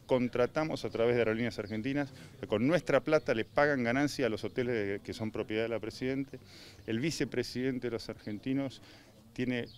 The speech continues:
varias causas de corrupción y sigue siendo presidente. Una de esas causas es por haber comprado la máquina de hacer billetes de la Argentina, que era la imprenta, la imprenta Chicone. El candidato a presidente declara una lancha que debe costarnos quinientos mil dólares en mil quinientos pesos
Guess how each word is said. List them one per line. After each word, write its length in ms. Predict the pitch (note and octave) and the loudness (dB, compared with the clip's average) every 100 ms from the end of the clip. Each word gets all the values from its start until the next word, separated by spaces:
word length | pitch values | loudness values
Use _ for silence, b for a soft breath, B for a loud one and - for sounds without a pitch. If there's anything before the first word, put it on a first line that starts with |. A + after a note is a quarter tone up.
| - - | -18 6
varias 360 | D#3 D#3+ C3 | 6 8 4
causas 400 | - C3+ - A2 | 2 0 0 0
de 120 | B2 | 0
corrupción 680 | - F3 D#3+ B2 - D#3+ C#3+ - - B B B B B B B - - - - - | 4 4 4 2 2 2 2 -2 -16 B B B B B B B -20 -20 -20 -16 -8
y 80 | G#2 | -2
sigue 260 | D3+ D#3 | 2 2
siendo 240 | C3 C3+ A#2 | 2 0 -2
presidente. 480 | A#2 - E3 E3 D#3+ | -2 -2 -2 -2 -2
Una 200 | F3+ F#3+ | 0 2
de 60 | D3+ | 2
esas 180 | C3 | 0
causas 440 | - F3 E3+ F3 D3 | 2 2 2 -2 -4
es 80 | C#3 | -2
por 140 | C3 | 2
haber 220 | C#3 D#3 | 4 4
comprado 400 | C#3+ A#2+ C#3+ D#3 | 2 2 4 4
la 80 | C3+ | 6
máquina 360 | C#3 D#3 C#3 A#2+ | 2 0 0 -2
de 40 | |
hacer 220 | G2+ C3+ | 0 0
billetes 580 | A#2 G#2+ D#3+ - F#2+ - | 0 2 0 0 -8 -8
de 80 | G#2 | -6
la 80 | G#2+ | -6
Argentina, 480 | - A2+ B2+ C3+ A2+ | -4 -2 0 0 2
que 60 | |
era 80 | A2+ | 2
la 60 | A2 | 0
imprenta, 360 | A2 A2+ A2 G2 G#2 | -2 -2 -2 -4 -8
la 80 | G#2 | -6
imprenta 360 | G2 A#2+ A2 G#2+ | -4 -4 -4 -4
Chicone. 480 | - G2+ C3 C3+ C3 B B B B B B B B - _ - - | -6 -4 -2 -2 -6 B B B B B B B B -20 _ -12 -6
El 140 | G#2+ | -2
candidato 600 | - B2+ B2 D#3 F3+ - | 2 2 4 4 4 4
a 80 | B2+ | 2
presidente 640 | B2 A#2 D#3 F3 E3+ D3 | 2 0 0 0 2 0
declara 400 | B2 - D#3 E3 | 0 2 4 6
una 160 | D#3 C#3 | 6 4
lancha 480 | C#3 D3 C#3+ - A2+ | 4 4 2 -2 0
que 100 | A#2+ | 2
debe 160 | B2+ | 2
costarnos 400 | A#2 - C3 A#2+ | 0 0 0 -2
quinientos 380 | - A2+ G#2 A#2 | -2 -2 0 2
mil 120 | C3+ | 2
dólares 280 | C#3+ C#3 - | 4 2 2
en 80 | B2 | 0
mil 120 | C3+ | 0
quinientos 320 | B2 C3 B2+ | 0 -2 -2
pesos 520 | - D#3+ - D#3 - | -2 -4 -4 -8 -12